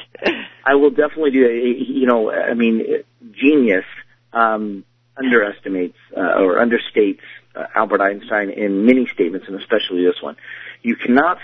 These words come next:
solve a problem from the same consciousness that created it.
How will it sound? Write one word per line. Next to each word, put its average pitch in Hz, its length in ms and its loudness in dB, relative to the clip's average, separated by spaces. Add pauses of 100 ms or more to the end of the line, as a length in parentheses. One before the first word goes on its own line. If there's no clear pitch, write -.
solve 143 340 0
a - 80 -6
problem 101 520 -2
from 104 180 -8
the 104 80 -6 (140)
same 113 200 0
consciousness 104 760 -4 (360)
that 120 140 -4
created 127 440 2
it. - 140 -10